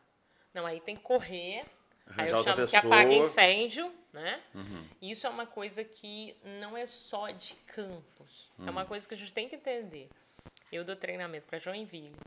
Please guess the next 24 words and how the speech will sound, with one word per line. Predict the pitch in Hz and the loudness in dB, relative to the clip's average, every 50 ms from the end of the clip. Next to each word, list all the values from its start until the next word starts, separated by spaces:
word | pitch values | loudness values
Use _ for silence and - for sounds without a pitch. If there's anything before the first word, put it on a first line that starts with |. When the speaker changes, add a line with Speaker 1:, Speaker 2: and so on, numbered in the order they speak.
| _ _ _ _ _ _ _ _ _ | _ _ _ _ _ _ _ _ _
Speaker 1:
Salvador, | - - - 156 165 180 190 185 160 160 | -10 -8 -6 -6 -4 -4 -6 -6 -6 -10
já | 156 175 180 190 | -4 -4 -4 -4
dei | 180 160 160 160 | -4 -8 -8 -8
pra | - 160 | -10 -12
Joinville, | 160 160 156 156 156 147 156 156 156 151 | -12 -12 -14 -14 -14 -14 -16 -16 -16 -16
virou | 147 156 156 160 | -14 -12 -12 -10
uma | 165 170 | -10 -10
amigona | 170 170 165 _ _ - - 151 160 165 160 156 151 | -12 -12 -16 _ _ -14 -8 -6 -6 -6 -6 -8 -12
minha. | 147 147 147 147 147 147 - _ - | -14 -16 -18 -18 -18 -20 -20 _ -20
Speaker 3:
Uhum. | 87 87 87 87 80 78 _ | -18 -16 -16 -16 -18 -18 _
Speaker 1:
Salvador, | - - - 190 202 190 196 190 175 165 147 143 151 151 147 143 143 139 - _ _ _ _ _ _ _ _ | -14 -8 -8 -8 -8 -8 -10 -10 -10 -10 -14 -18 -18 -16 -16 -18 -18 -20 -20 _ _ _ _ _ _ _ _
Rio | - 208 214 | -12 -12 -12
de | 208 - | -10 -12
Janeiro, | 190 190 180 175 160 156 151 147 147 143 139 - _ _ _ _ _ | -12 -12 -12 -12 -14 -18 -18 -18 -18 -20 -20 -20 _ _ _ _ _
São | - - - 202 220 214 _ - _ | -20 -18 -16 -14 -16 -16 _ -18 _
Paulo. | - 147 143 143 143 147 147 147 147 143 143 147 143 _ _ _ _ _ _ _ _ _ _ _ _ _ _ _ _ _ _ | -12 -10 -10 -10 -12 -12 -14 -16 -18 -20 -20 -20 -20 _ _ _ _ _ _ _ _ _ _ _ _ _ _ _ _ _ _
Então, | - 214 226 | -12 -12 -12
assim, | 233 226 - - 208 190 170 - - _ _ _ _ _ _ _ _ _ _ _ - | -12 -14 -16 -16 -16 -16 -16 -18 -20 _ _ _ _ _ _ _ _ _ _ _ -16
eu | 170 | -10
vou | 165 220 | -8 -8
te | - - | -8 -8
falar | - 196 - - 151 | -10 -12 -12 -12 -12
uma | 151 147 | -14 -16
coisa. | 151 - - 180 170 156 - - - - | -20 -10 -8 -6 -6 -6 -8 -12 -20 -20